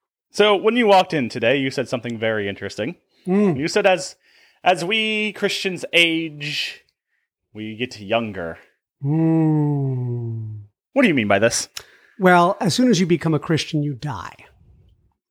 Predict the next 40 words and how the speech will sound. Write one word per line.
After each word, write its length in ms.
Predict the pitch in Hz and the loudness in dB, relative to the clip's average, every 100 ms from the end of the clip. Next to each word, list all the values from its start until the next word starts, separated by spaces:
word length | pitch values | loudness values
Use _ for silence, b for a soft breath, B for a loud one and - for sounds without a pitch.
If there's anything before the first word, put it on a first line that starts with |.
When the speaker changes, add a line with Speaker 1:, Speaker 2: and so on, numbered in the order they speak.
| _ _ _ _ | _ _ _ _
Speaker 1:
I 260 | 117 110 110 | 0 2 2
feel 220 | - 107 | 2 0
pretty 260 | - 123 113 | 0 -4 -2
much 200 | 107 - | -4 -4
alive 380 | 101 135 208 | 0 2 2
right 180 | 135 110 | 0 0
now. 340 | 110 117 226 247 | 2 2 0 0
Speaker 2:
Yes, 300 | 151 160 143 | 2 2 0
because 260 | - 165 143 | -2 -2 0
you 100 | 151 | 2
are 120 | 147 | 2
already 240 | 147 143 135 | 2 0 -2
dead. 460 | 170 165 135 107 _ b b b _ | 0 0 -4 -8 _ b b b _
And 80 | 135 | -4
you 80 | 151 | -4
have 100 | 131 | 0
died 280 | 160 147 139 | 2 2 0
in 100 | 143 | -2
Christ, 460 | 156 151 139 - | 0 0 -2 -4
and 80 | 147 | -4
now 80 | 143 | -2
you 120 | 147 | -2
live 200 | 151 156 | -2 -2
with 160 | 151 156 | -4 -4
him. 180 | 147 123 B B B - | -6 -6 B B B 0
Every 280 | 214 262 | 2 2
Christian 580 | 226 208 190 - 190 151 | 0 2 2 2 2 4
dies 640 | 165 160 147 139 220 262 - - | 4 4 4 2 -2 -6 -8 -6
at 140 | 190 | -4
the 80 | 190 | -2
very 280 | 147 156 147 | 2 4 4
moment 540 | 147 147 160 175 165 - 196 | 2 2 2 0 -2 -8 -10
of 200 | 147 127 | -8 -6
their 140 | 147 | -6
baptism, 760 | 127 160 160 - - - - _ _ _ _ _ _ _ _ _ b b b b | -6 -10 -10 -16 -18 -18 -20 _ _ _ _ _ _ _ _ _ b b b b
because 300 | 170 165 165 | -4 2 2
they 180 | - 160 | 4 2
die 380 | 131 151 156 160 | 2 4 4 4
with 200 | 147 139 | 0 -4
Christ 480 | - 151 143 - | -4 -2 -2 -6